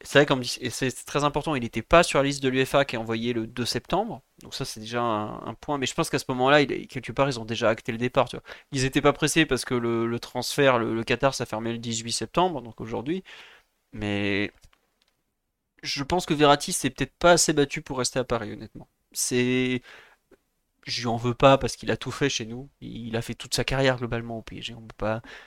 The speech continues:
s'il a envie de partir, il part et puis voilà, c'est comme ça. Mais, euh, lui qui a été si, si teigneux sur le terrain, si accroché au maillot adverse, a peut-être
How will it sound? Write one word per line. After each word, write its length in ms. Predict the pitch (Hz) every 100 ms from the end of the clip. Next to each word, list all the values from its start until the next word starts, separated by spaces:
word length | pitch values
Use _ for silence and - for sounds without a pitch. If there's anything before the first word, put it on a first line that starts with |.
| _ _ _
s'il 280 | - - 120
a 20 |
envie 140 | 113 113
de 40 |
partir, 380 | - 107 - 123
il 80 | 113
part 320 | 139 139 123
et 80 | 113
puis 120 | -
voilà, 180 | 117 135
c'est 100 | -
comme 120 | 123
ça. 140 | 165 143
Mais, 160 | 113 - - - _ _ -
euh, 480 | 127 110 - 139 135 _ _ _ - -
lui 280 | 160 165 190
qui 100 | 156
a 40 |
été 220 | 143 143
si, 760 | 139 - - 196 185 165 165 156
si 340 | - - -
teigneux 460 | 160 185 170 165 170
sur 160 | 165 151
le 40 |
terrain, 680 | - 151 143 147 147 147 147
si 500 | - - - 165 156
accroché 680 | 143 - - 147 - - 160
au 80 | 143
maillot 320 | 139 139 131
adverse, 480 | 127 151 160 165 - - - - _ -
a 60 | -
peut-être 380 | - 147 135